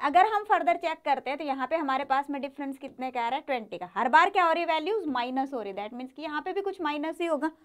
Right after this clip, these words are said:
ठीक है? अब यहाँ पे आगे देखो क्या हो रहा है, फ़ाइव में से मैं क्या माइनस करूँ कि माइनस ट्वेंटी आए?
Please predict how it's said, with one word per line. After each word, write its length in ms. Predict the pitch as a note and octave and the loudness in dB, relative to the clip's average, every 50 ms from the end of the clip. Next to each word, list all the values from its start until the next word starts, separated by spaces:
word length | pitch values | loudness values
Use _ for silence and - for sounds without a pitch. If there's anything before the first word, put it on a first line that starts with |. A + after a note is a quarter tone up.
| _ _ _ _ _ _ _ _ - | _ _ _ _ _ _ _ _ -4
ठीक 100 | - E4+ | -4 -4
है? 80 | F4+ - - _ _ - - - | -4 -6 -12 _ _ -10 -6 -4
अब 120 | - E4+ | -2 -2
यहाँ 140 | D#4+ D4 D4 | -2 -2 -2
पे 60 | D4+ E4 | -2 -2
आगे 200 | D#4+ D4+ D#4 E4 | -4 -4 -4 -6
देखो 220 | E4 E4 E4 E4+ | -8 -8 -10 -10
क्या 180 | D#4+ - E4 D4+ | -6 -2 2 2
हो 60 | C4+ | 2
रहा 80 | A#3 - | 2 0
है, 60 | - _ _ _ _ _ - | -4 _ _ _ _ _ 2
फ़ाइव 280 | E4 D4 D#4 F#4 G4+ | 4 4 4 4 2
में 100 | G4+ G#4 | 0 -2
से 100 | G#4+ A4 | -2 0
मैं 120 | G#4+ G#4+ A4+ | -2 -2 0
क्या 220 | - G4+ F4 E4+ F4+ | 2 4 6 6 6
माइनस 460 | F#4+ G4 G4 G4+ G4+ G4+ G#4 G#4+ G#4+ | 6 6 4 6 6 4 4 4 4
करूँ 220 | - G#4 G4 G#4 G#4+ | 2 2 4 4 4
कि 100 | A#4+ B4 G#4 | 4 4 6
माइनस 400 | F4+ E4 E4 E4 F4 G4 G#4 G#4 | 6 4 4 6 4 4 4 4
ट्वेंटी 360 | G4+ G4 F#4 F#4 F#4 F#4 F#4 | 4 4 4 4 2 4 6
आए? 220 | F4+ E4+ D4+ A#3+ | 6 6 6 4